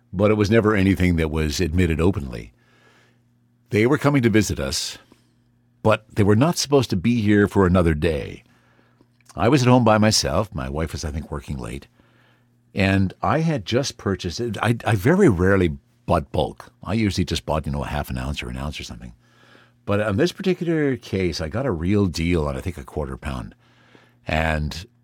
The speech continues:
I had this spread out over the table in my living room as I was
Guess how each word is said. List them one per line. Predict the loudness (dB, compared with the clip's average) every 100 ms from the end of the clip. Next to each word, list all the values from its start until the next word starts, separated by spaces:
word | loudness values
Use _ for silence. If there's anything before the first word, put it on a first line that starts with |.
| -4
I | 0 2
had | 2 0 0
this | 0 -2
spread | -4 -2 0 2
out | 2 0 -2
over | -2 -2 -2 -2 -2 -4 -6
the | -8
table | -4 -2 0 -2
in | -6
my | -6
living | -4 -4 -4
room | -8 -10 -14 _ _ _ -12
as | -8 -6
I | -6
was | -6 -8 -10 -12